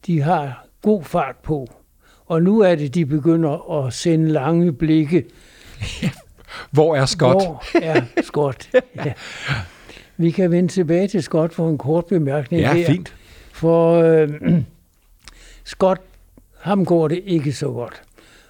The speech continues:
Speaker 1: For det første, så duede hans motorslæder ikke.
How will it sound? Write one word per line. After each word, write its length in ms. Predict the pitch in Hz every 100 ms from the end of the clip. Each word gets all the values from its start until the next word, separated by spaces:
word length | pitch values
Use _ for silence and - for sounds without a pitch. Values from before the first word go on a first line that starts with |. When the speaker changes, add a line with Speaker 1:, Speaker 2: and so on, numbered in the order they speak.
| _ -
Speaker 1:
For 160 | 170
det 100 | 151
første, 420 | 151 196 180 202
så 220 | 147 180 175 - -
duede 440 | 196 202 202 160
hans 600 | 120 127 117 - - - _ _ -
motorslæder 760 | 220 175 180 190 135 180 170 175
ikke. 280 | 180 180